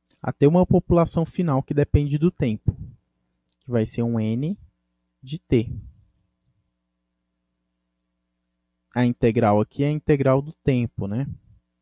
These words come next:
O tempo, normalmente, a gente vai marcar algum ponto como um tempo zero e vamos observar esse evento até um tempo T. Por que que a gente marca um, um instante como tempo zero?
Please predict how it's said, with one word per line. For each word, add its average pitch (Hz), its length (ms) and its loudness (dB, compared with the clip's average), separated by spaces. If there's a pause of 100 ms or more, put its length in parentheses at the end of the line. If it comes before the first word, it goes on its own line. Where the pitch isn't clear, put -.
(360)
O 139 60 -4
tempo, 175 400 2
normalmente, 165 680 2
a 139 40 2
gente 135 260 -4
vai 131 220 0
marcar 127 400 -2
algum 139 400 -2 (100)
ponto 139 480 -4
como 120 260 -2
um 113 80 -4
tempo 113 460 0
zero 113 420 2 (2250)
e 175 80 0
vamos 160 440 4
observar 139 600 4
esse 127 200 0
evento 117 340 0
até 117 180 -2
um 123 120 -4
tempo 127 340 -4
T. - 260 -10 (1040)
Por 226 200 2
que 214 120 0
que 190 120 2
a 175 40 6
gente 160 300 -2
marca 147 320 -4
um, 143 180 -8 (280)
um 135 180 -2
instante 123 480 -2
como 120 220 -4
tempo 120 340 0
zero? 117 340 0